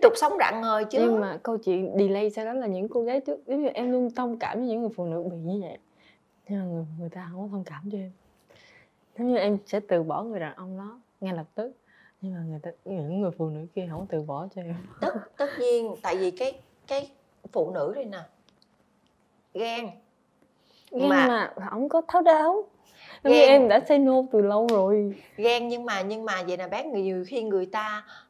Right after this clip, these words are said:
Speaker 1: không có biết mình bị lừa. Người ta không biết mình bị lừa.
Speaker 2: Dạ.
Speaker 1: Người ta nghĩ là mình nhảy vô giật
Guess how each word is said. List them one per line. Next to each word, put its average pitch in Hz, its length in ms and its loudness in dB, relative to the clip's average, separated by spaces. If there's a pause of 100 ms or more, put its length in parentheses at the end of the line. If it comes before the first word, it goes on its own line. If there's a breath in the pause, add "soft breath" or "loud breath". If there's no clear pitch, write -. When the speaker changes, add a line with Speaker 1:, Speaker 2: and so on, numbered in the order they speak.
(120)
Speaker 1:
không - 200 -6
có 294 100 -2
biết 339 280 -4
mình 185 240 -2
bị 143 120 -4
lừa. 170 340 -4 (960)
Người 190 100 -8
ta 208 240 -4
không 196 160 -8
biết 349 180 -6
mình 185 160 -6
bị 156 120 -6
lừa. 170 380 0
Speaker 2:
Dạ. 202 360 -8 (340 soft breath)
Speaker 1:
Người 190 160 0
ta 220 280 0
nghĩ 190 380 4
là 294 140 -2
mình 180 260 -2
nhảy 196 340 -6
vô 208 380 0
giật 190 160 2